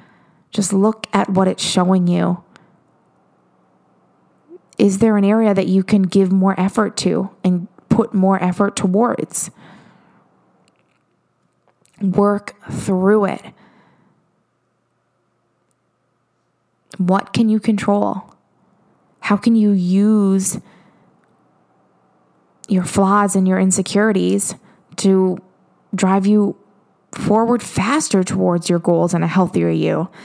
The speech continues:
How can you use it as an urgency to take that negativity and turn it into a motivation to work harder? Not because you're trying to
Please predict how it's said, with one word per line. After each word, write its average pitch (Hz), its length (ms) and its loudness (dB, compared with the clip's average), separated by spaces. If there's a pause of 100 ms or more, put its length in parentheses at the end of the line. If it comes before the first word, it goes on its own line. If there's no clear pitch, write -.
(340)
How 214 120 2
can 254 160 2
you 247 100 4
use 220 260 2
it 220 80 2
as 196 160 2
an 185 100 0 (180)
urgency 202 800 0 (720)
to - 100 -10
take 208 460 -2
that 196 180 0
negativity 175 800 0
and 175 120 0
turn 208 300 0
it 196 120 2
into 180 300 0
a 175 60 2
motivation 175 720 2
to 170 80 2
work 165 220 0
harder? 160 500 -4 (1080)
Not 214 300 -2
because 202 300 0
you're 170 100 0
trying 165 260 0
to 165 120 -2